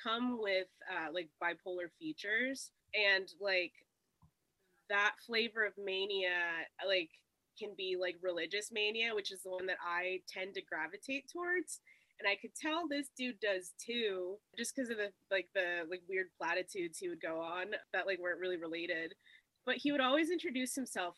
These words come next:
"Hi, I'm, like, John Doe, <laughs> uh, alcoholic and addict, dual diagnosed." And I just remember thinking, like, <laughs> "That is so fucked. <laughs> Like, why would you do that?" <laughs> Like, 'cause, 'cause, like, 'cause I'm thinking, like,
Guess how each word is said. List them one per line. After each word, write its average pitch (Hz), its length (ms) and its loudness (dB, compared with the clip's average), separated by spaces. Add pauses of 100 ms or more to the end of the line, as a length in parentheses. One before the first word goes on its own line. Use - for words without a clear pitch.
(120)
"Hi, 226 480 4
I'm, 214 520 2 (120)
like, 196 220 0
John 208 400 2
Doe, 185 560 2 (140)
<laughs> - 120 -8
uh, 175 200 6 (100)
alcoholic 202 680 2
and 180 100 -2 (160)
addict, 180 400 -2 (100)
dual 208 280 0
diagnosed." 180 1040 0 (300)
And 277 120 10
I 320 100 12
just 370 220 2
remember 349 380 4 (160)
thinking, 302 300 2
like, 381 220 10 (220)
<laughs> - 340 0
"That 415 100 6
is 539 240 8
so 269 220 8 (120)
fucked. - 440 2
<laughs> - 0 -
Like, 440 400 8 (140)
why 339 120 2 (240)
would 403 180 -6
you 294 80 -4 (100)
do - 80 -10 (280)
that?" 339 100 -4 (460)
<laughs> 427 300 8
Like, 320 260 8 (440)
'cause, 359 180 6 (100)
'cause, 349 160 2
like, 339 200 6
'cause 339 140 0
I'm 370 140 6
thinking, 330 320 0
like, 302 200 4